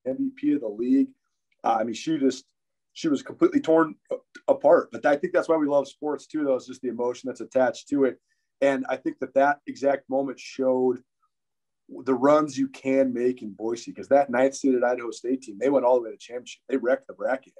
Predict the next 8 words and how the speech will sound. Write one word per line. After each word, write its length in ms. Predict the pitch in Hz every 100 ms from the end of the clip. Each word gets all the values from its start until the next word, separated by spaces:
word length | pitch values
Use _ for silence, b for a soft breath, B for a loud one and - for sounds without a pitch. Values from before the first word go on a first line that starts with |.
| 185
and, 200 | 190 107
and 120 | 104 _ _ 123
they 100 | 131
pr-, 260 | - 160
Seton 240 | - 160 135
Sobolewski 540 | 143 131 147 - 127
proved 320 | - 170 180 127
that 180 | 120